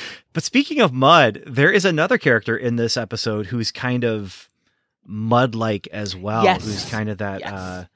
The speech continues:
Speaker 1: uh, not quite criminal,
Speaker 2: Mm-hmm.
Speaker 1: but kind of just out on his own, doing his own thing. Uh, I was trying to make heads or tails of some of this character development they had with this character.
Speaker 2: Mm-hmm.
Speaker 1: Uh,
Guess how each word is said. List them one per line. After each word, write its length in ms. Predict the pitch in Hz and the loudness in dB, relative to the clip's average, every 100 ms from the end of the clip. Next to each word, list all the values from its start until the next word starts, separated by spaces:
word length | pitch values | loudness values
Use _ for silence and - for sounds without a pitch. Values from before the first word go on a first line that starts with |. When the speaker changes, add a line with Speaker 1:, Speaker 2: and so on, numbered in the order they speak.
| _ _ _ - _ | _ _ _ -20 _
Speaker 1:
uh, 320 | - 107 - 107 | -14 -14 -14 -12
not 400 | 117 127 147 139 | -8 -2 -2 -2
quite 240 | - 147 | 0 0
criminal, 840 | - - 202 208 202 180 165 156 - _ _ _ | 0 -4 0 2 2 4 2 0 -6 _ _ _
Speaker 2:
Mm-hmm. 240 | 214 180 175 _ - | -20 -18 -20 _ -6
Speaker 1:
but 220 | 139 - | -6 -6
kind 220 | - 143 | -4 -4
of 60 | 139 | -2
just 300 | 139 131 - - | -4 -6 -8 -4
out 180 | 143 | -2
on 140 | 156 147 | 0 0
his 160 | 139 | 0
own, 320 | 131 127 127 120 | 0 0 0 0
doing 280 | 127 135 127 | 2 2 2
his 120 | 117 | 0
own 220 | 120 120 | -2 -4
thing. 600 | - 127 120 120 117 117 - _ | -4 -2 -2 -2 -4 -8 -12 _
Uh, 140 | - - - | -14 -14 -12
I 200 | 90 147 | -6 -2
was 180 | 139 - | -2 -4
trying 320 | - 156 156 | -2 0 2
to 60 | |
make 160 | 139 120 | 0 -2
heads 240 | 135 131 | -4 -4
or 40 | 131 | -6
tails 380 | - 117 120 110 | -4 -2 -2 -4
of 120 | 101 | -6
some 260 | - 127 127 | -4 -2 -2
of 80 | |
this 160 | 113 104 | -4 -6
character 400 | - 117 117 123 | -4 -6 -6 -6
development 400 | 107 104 104 104 | -6 -6 -6 -8
they 80 | 104 | -8
had 180 | 101 101 | -8 -8
with 120 | 98 | -10
this 160 | 101 | -10
character. 580 | - 107 104 - 107 101 _ _ _ _ | -10 -10 -10 -10 -12 -12 _ _ _ _
Speaker 2:
Mm-hmm. 220 | 180 151 | -20 -14
Speaker 1:
Uh, 240 | 107 104 | -8 -8